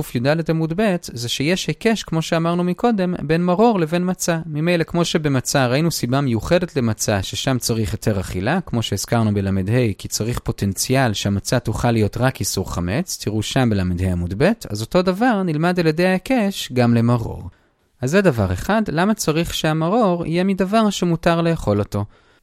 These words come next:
דבר שני שבו נסיים, זה מה לגבי מרור שהוא ממעשר שני, טהור בירושלים.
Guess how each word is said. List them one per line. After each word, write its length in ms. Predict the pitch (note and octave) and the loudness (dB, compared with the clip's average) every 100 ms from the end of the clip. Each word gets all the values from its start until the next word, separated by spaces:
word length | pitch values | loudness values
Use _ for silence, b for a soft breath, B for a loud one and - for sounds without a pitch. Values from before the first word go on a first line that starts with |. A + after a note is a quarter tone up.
| _ | _
דבר 300 | A2 A2 F3 | -4 2 4
שני 320 | G#3+ - C#3 D3+ | 4 2 2 0
שבו 280 | - G#2+ | 0 2
נסיים, 580 | D#3+ E3+ - A#2+ D#3 B2 G#2+ | 2 2 0 2 2 0 -2
זה 160 | G#2 | 0
מה 120 | B2+ | 2
לגבי 380 | F#3+ G#3 D3+ C3 | 2 0 0 0
מרור 520 | B2 A#2 C#3+ F#3 C#3 | 2 2 4 2 2
שהוא 220 | C3+ - B2 | -2 0 2
ממעשר 560 | A#2 A2 G#2+ - A#2+ | 4 2 0 0 0
שני, 480 | A2 - A#2 F3 A3+ - | 0 0 2 2 0 0
טהור 440 | B2 B2 G3+ B3+ | 0 4 4 2
בירושלים. 920 | D3+ B2+ A#2 A2 - G2 - - - | 2 2 4 2 0 -2 -4 -10 -14